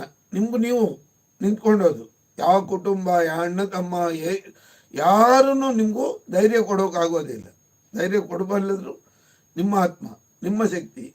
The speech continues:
ನಿಮ್ಮ ಅನುಭವ. ಯಾರಿಗೂ ಮೋಸ ಮಾಡಬೇಡಿ. ಅವ್ರು ಮಾಡಿದ್ರೆ ಅವ್ರ ಕರ್ಮ ಆಗುತ್ತೆ. ಅವ್ರಿಗೂ ತಾತ್ಕಾಲಿಕವಾಗಿ "ನಾನು ಗೆದ್ದೆ" ಅನ್ನೋ ಒಂದು ಅನುಭವ.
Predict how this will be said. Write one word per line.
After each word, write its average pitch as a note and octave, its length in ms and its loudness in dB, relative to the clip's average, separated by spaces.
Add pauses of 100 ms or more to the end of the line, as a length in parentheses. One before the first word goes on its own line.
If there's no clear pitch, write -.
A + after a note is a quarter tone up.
(120)
ನಿಮ್ಮ G#3 260 -2
ಅನುಭವ. F#3 500 -2 (2250)
ಯಾರಿಗೂ G#3+ 320 2
ಮೋಸ F#3+ 240 -2
ಮಾಡಬೇಡಿ. C#3+ 600 -10 (1160)
ಅವ್ರು E3+ 180 -2
ಮಾಡಿದ್ರೆ A#3 400 6
ಅವ್ರ G#3+ 140 4
ಕರ್ಮ F#3 240 0
ಆಗುತ್ತೆ. G3+ 640 -2 (1900)
ಅವ್ರಿಗೂ G3+ 300 0
ತಾತ್ಕಾಲಿಕವಾಗಿ A3 840 2
"ನಾನು G3 220 -2
ಗೆದ್ದೆ" G3 300 2
ಅನ್ನೋ G3+ 160 4
ಒಂದು G3 140 -2
ಅನುಭವ. E3+ 500 -4